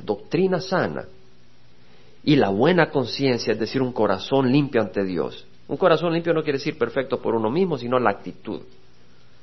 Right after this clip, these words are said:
Entonces dice, "Ellos han sido rechazados y naf-, han rechazado y naufra-, naufragaron en lo que toca a la fe", es decir,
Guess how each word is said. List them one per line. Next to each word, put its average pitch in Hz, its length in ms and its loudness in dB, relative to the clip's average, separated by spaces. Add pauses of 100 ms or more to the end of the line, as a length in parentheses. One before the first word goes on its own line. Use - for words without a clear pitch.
(400)
Entonces 147 220 2
dice, 156 400 4 (320)
"Ellos 214 380 12
han 156 140 6
sido 214 300 8
rechazados 180 800 6
y 156 140 2
naf-, 135 300 4
han 160 340 4
rechazado 180 460 6
y 190 60 10
naufra-, 123 520 6
naufragaron 135 640 10
en 175 80 8
lo 143 100 4
que 135 120 0
toca 170 220 4
a - 20 6
la 156 100 8
fe", 208 120 4
es 190 60 0
decir, 208 440 2